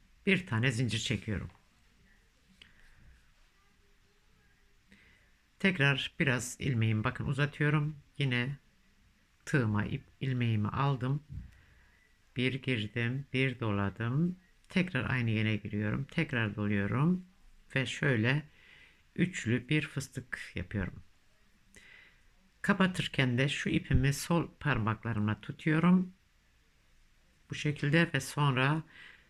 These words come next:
iki elimin, iki parmağım arasındaki ilmeğimin, ipimin içine girerek şu şekilde fıstığımı kapatıyorum.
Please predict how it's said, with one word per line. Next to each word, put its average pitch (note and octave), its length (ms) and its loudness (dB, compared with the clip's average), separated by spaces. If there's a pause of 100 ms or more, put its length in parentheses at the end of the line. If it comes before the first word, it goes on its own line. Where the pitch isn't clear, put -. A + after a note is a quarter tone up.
(240)
iki D#3 200 0
elimin, B2+ 340 2
iki - 220 -4
parmağım A#2+ 360 0
arasındaki C3+ 460 -4
ilmeğimin, A2+ 680 0
ipimin - 360 -4
içine B2 300 -4
girerek C3 580 0 (360)
şu - 160 -6
şekilde B2+ 540 -2 (720)
fıstığımı A2 460 -4
kapatıyorum. - 480 -8